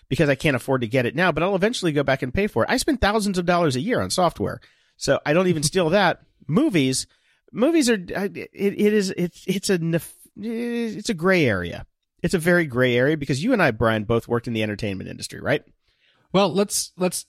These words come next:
Speaker 2: talk about that because I
Speaker 1: Yeah.
Speaker 2: wanna discuss how our history shapes our attitudes, both
Speaker 1: Yes,
Speaker 2: for everybody,
Speaker 1: yes.
Speaker 2: and how the past formulates and, and,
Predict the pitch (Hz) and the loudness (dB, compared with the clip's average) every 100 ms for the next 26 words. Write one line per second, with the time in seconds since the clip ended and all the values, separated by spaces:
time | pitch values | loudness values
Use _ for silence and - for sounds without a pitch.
0 | - 170 123 92 80 76 87 78 120 - | -4 0 0 0 -4 -4 -6 -6 -4 -2
1 | 127 - 175 139 131 - 127 - - 131 | 2 2 0 -4 -4 -2 0 0 0 0
2 | 123 120 107 117 131 - 120 95 90 - | 2 0 -2 -4 -4 -4 -2 -2 -2 -4
3 | 104 92 - 90 87 87 80 - 78 78 | -2 -4 -6 -6 -4 -4 -8 -12 -12 -12
4 | - 110 165 180 151 113 110 - 160 175 | -6 -4 0 2 4 2 0 0 2 2
5 | 208 143 104 87 87 107 98 123 131 123 | 2 2 0 -2 -4 -4 0 2 2 0
6 | 131 156 143 120 - - - 135 127 123 | -2 -2 0 0 -2 -4 -4 0 2 0
7 | 117 107 101 - 110 92 92 107 104 | -2 -2 -4 -4 -4 -6 -8 -10 -10